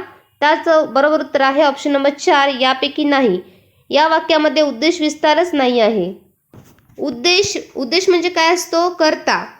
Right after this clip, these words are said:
कर्त्याविषयी अधिक माहिती सांगणारे शब्द जे असतात जर ते कर्त्यापूर्वी आले तर ते उद्देश विस्तारात येते. आता इथे बघा तो हा कर्ता आहे आणि या कर्त्याच्या आधी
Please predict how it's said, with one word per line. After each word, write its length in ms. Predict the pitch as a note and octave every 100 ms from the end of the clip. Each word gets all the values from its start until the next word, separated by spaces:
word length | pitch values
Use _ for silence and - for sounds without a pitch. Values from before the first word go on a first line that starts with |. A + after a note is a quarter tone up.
| _ _ _ _ _ _ -
कर्त्याविषयी 640 | C#4+ C#4 F4+ F4+ F4+ F#4
अधिक 360 | C4 C#4 E4+ G4
माहिती 340 | E4+ E4 E4
सांगणारे 440 | F4+ D#4+ D#4 D4+ D#4+
शब्द 280 | D#4+ B3 D4+
जे 140 | C4+
असतात 460 | D4 D4 - C#4+ D4 D4+ - _ -
जर 180 | C#4 D#4+
ते 60 | F4+
कर्त्यापूर्वी 680 | F4+ C#4 C#4 F4 F#4 D#4+ F4
आले 400 | D4+ C#4 C#4+ C#4+ C#4+
तर 180 | D#4 D#4+
ते 220 | - E4
उद्देश 420 | C#4 B3+ A#3+ F4 E4
विस्तारात 460 | D#4+ D#4 C4 C4
येते. 280 | A#3+ G#3+ E3+ E3 - _ _
आता 160 | A#3 D4
इथे 220 | D#4 D#4
बघा 220 | D#4+ D#4 D#4 -
तो 160 | D#4+ F4
हा 180 | F4 F4
कर्ता 360 | F4 D#4+ D#4+
आहे 340 | D4 D4 D4 D#4 - _ _ _ _
आणि 280 | - C4 D4+
या 140 | D#4 E4
कर्त्याच्या 560 | D4+ D4 E4+ F#4 G4+
आधी 340 | D#4 D4+ D4+